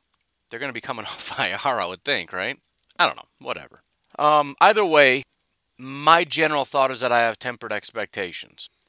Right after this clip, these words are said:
I know Kamal Martin looked really good in training camp, but so did Christian Kirksey, and, um, we saw that that did not necessarily work out very well. I'm, I'm hopeful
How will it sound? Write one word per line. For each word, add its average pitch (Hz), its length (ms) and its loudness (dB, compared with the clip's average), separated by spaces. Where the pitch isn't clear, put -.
I 117 100 -4
know 143 160 0
Kamal 131 300 -2
Martin 123 300 -4
looked 113 180 -12
really 117 220 -12
good 113 240 -10
in 107 100 -12
training 120 360 -8
camp, 120 340 -6
but 123 160 -8
so 135 160 0
did 120 180 -6
Christian 110 340 -12
Kirksey, 104 480 -12
and, 90 380 -10
um, 90 300 -10
we 95 160 -16
saw 92 400 -6
that 92 160 -16
that 95 160 -8
did 95 140 -18
not 95 200 -6
necessarily 92 460 -10
work 92 240 -12
out 104 180 -2
very 87 200 -14
well. 71 260 -16
I'm, 120 320 2
I'm 120 360 2
hopeful 151 800 -4